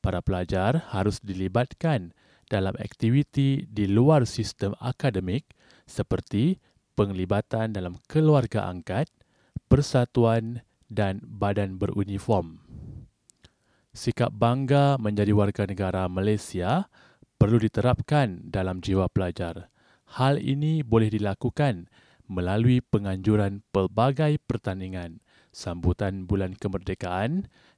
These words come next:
dan Hari Patriotik. Akhir kata, saya sekali lagi ingin merakamkan ucapan penghargaan saya kepada Jabatan Pendidikan Negeri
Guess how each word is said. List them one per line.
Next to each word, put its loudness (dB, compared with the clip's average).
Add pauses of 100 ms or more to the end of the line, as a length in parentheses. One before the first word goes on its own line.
dan -2
Hari 0
Patriotik. -6 (400)
Akhir -2
kata, 0 (320)
saya -2
sekali -4
lagi -2
ingin -6
merakamkan -4 (400)
ucapan -2
penghargaan -4
saya -2
kepada -4
Jabatan -4 (320)
Pendidikan 2
Negeri -2